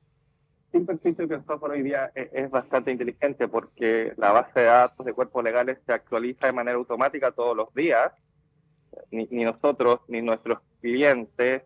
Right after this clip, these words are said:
tienen que hacer absolutamente nada para que, que un decreto, una ley que es publicada en el diario oficial quede disponible en el software, que es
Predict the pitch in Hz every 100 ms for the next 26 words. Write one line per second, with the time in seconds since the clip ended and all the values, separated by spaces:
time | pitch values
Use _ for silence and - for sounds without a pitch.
0 | _ 123 127 120 - 123 123 - 123 120
1 | 120 117 113 123 143 151 160 135 127 113
2 | 120 120 - _ _ _ _ _ _ _
3 | _ _ _ _ - 117 113 113 117 117
4 | 113 104 127 131 123 120 123 123 117 123
5 | 135 139 127 127 113 - 113 117 123 131
6 | 117 113 127 127 117 120 127 123 117 -
7 | 143 151 175 _ _ _ _ _ _ _
8 | _ _ _ _ - 139 135 123 123 170
9 | 185 190 190 - - 87 _ _ 113